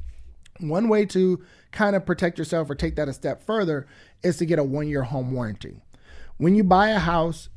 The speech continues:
get a warranty. It's not gonna cover everything, but it will cover the majority of the issues that you face.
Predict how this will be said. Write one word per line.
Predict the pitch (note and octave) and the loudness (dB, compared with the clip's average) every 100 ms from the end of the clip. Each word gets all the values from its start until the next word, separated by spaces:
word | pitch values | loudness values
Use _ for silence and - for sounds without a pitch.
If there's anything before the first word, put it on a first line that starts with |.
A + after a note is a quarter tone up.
| - - C#3 | -18 -12 -4
get | D3+ G3 | 2 4
a | |
warranty. | F#3+ E3+ E3+ E3 D3+ C#3 C3 B2 - | 6 4 2 -2 -4 -4 -4 -4 -8
It's | C#3 C#3 | -10 -4
not | F#3+ | -2
gonna | A3+ A3 | -2 0
cover | A3+ G#3+ | 4 6
everything, | A3 A3 G3 B2 A#2+ A2 A#2+ | 6 4 0 -6 -8 -10 -10
but | D3+ E3 | -4 0
it | |
will | F#3 G3 | 2 0
cover | G#3 G3 | 0 0
the | F3+ | 0
majority | E3+ D#3+ C4 C4 | -2 -2 0 2
of | G#3 | 2
the | F3+ | 2
issues | D#3+ F3 | -2 -4
that | C#3 C3 | -4 -6
you | A#2+ | -8
face. | G#2 F#2 - | -10 -14 -16